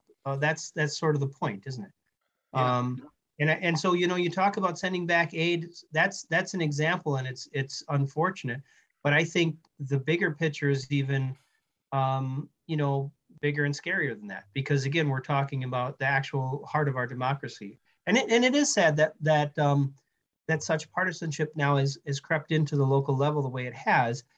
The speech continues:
Speaker 1: But again, you know, you have to ask yourself how it got there, and you, and that also should motivate people. Um, if our current state of affairs doesn't motivate people to, to step up, then I'm not sure what I can say that will motivate them,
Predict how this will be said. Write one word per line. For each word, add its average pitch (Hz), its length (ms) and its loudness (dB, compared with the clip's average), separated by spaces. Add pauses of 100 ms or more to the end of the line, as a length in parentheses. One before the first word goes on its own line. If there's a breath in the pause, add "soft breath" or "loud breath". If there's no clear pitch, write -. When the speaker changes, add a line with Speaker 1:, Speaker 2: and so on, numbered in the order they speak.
(220)
Speaker 1:
But 147 140 2
again, 175 400 4 (400)
you 175 80 -6
know, 165 80 0
you 165 140 0
have 170 160 0
to 160 60 0
ask 156 220 -2
yourself 143 340 -6
how 143 140 4
it 135 100 -2
got 143 280 0
there, 107 260 -6
and 123 180 -8
you, 131 320 -6
and 127 460 0
that 131 280 2
also 147 340 2
should 135 240 -2
motivate 120 520 0
people. 113 420 -10 (480)
Um, 120 260 0
if 151 140 -2
our 202 100 2
current 277 260 0
state 220 220 2
of 190 80 0
affairs 180 340 0
doesn't 165 260 0
motivate 151 560 0
people 147 340 0
to, 139 260 -2 (120)
to 139 300 0 (260)
step 151 360 -4
up, 143 260 2
then 139 260 0
I'm 165 140 0
not 233 180 -2
sure 180 380 0 (280 loud breath)
what 151 120 2
I 165 120 6
can 156 180 0
say 143 340 2 (300)
that 147 280 -6
will 170 180 2
motivate 123 520 0
them, 127 220 -4